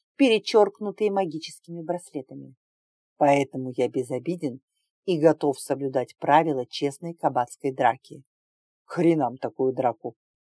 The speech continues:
громко сообщил кто-то из толпы. «Этот так нашаркает, что истереть может», отметил хрипловатый, но все же отчетливо женский голос. «Красавчик,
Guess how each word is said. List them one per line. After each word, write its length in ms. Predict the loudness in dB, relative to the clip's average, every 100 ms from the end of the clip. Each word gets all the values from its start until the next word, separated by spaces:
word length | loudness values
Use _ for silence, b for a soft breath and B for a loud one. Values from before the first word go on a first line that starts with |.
| _ -12
громко 520 | 2 4 4 2 -8
сообщил 560 | 2 2 2 2 2
кто-то 400 | 2 -2 0 2
из 140 | -2 0
толпы. 460 | -2 -2 -2 -8 _ _ _ _ _ _
«Этот 360 | 2 2 0 6
так 220 | 6 6
нашаркает, 640 | -4 0 -2 0 -6 -6
что 220 | 0 2
истереть 460 | 2 4 2 2 -2
может», 320 | -10 -10 -16 _ _ _ _ _
отметил 540 | 0 0 -2 -4 -4 -6
хрипловатый, 840 | -6 -8 -4 -4 -4 -6 -6 -6 _ _ -8
но 120 | -6
все 200 | -2 -2
же 120 | 0 0
отчетливо 640 | 0 -4 -4 -4 -2 -2 -4
женский 480 | -4 -10 -10 -10 -10
голос. 460 | -6 -8 -8 -14 _ _ _ 2
«Красавчик, 680 | 2 6 8 8 4 -18